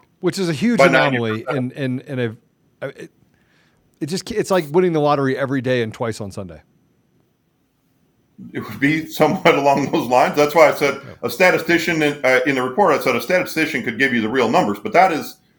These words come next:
Speaker 2: that should not happen in the world that I live in, as I understand it. That, that is a crazy discrepancy. Uh, but if you think about it and you want to change,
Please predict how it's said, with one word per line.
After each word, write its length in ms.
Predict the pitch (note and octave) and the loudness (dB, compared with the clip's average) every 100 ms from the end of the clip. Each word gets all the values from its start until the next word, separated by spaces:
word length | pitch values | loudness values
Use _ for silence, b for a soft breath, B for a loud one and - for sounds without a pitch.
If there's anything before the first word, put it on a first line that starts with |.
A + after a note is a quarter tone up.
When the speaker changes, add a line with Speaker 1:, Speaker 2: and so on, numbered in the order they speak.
| _ _ _ - | _ _ _ 2
Speaker 2:
that 180 | F3 | 2
should 220 | - F3+ D3 | 4 -2 0
not 240 | D#3+ D3 | 2 2
happen 460 | C#3 G3 A3 G2+ G2 | 4 4 2 -4 -2
in 100 | A#2+ | -2
the 100 | A#2 | 0
world 280 | C#3 E3+ | 2 4
that 80 | C3+ | 4
I 160 | D3 A3 | 4 4
live 260 | A#2+ F#2+ | 0 -2
in, 320 | F#2 F#2 A#2 _ | -6 -8 -10 _
as 140 | A2 A2 | -2 4
I 180 | F3+ A3 | 4 4
understand 380 | G#2+ G#2 F#2 | -2 -6 -4
it. 120 | A2+ - | -4 2
That, 220 | D3 - | 2 2
that 140 | D3 | 0
is 100 | D3 | 0
a 60 | C3+ | -6
crazy 840 | - D#3 E3+ G3 C#3+ C#3 A#2+ A#2+ _ _ _ _ _ - | -8 -2 0 0 -2 -4 -4 -8 _ _ _ _ _ -8
discrepancy. 840 | - - D4+ A3+ - G2+ F#2 D2+ _ _ _ _ _ C3+ | -8 -2 2 2 0 -10 -12 -16 _ _ _ _ _ 2
Uh, 300 | C#3 C3+ - - _ _ _ _ _ - | 4 4 -2 -14 _ _ _ _ _ -6
but 100 | - | 2
if 160 | G3+ G3+ | 2 2
you 80 | G3 | -4
think 280 | - B3 A#3+ | -2 -4 0
about 340 | E3 C3 B2 | 4 4 4
it 200 | B2+ - _ _ _ - | 0 -8 _ _ _ -4
and 120 | C#3 C#3+ | -2 -2
you 160 | F#3+ | -2
want 340 | G3 F#3 F#3 - | 2 2 2 -4
to 120 | B2 | -8
change, 800 | - E3 E3+ F3 F3 - - | -2 0 0 -2 -6 -12 -16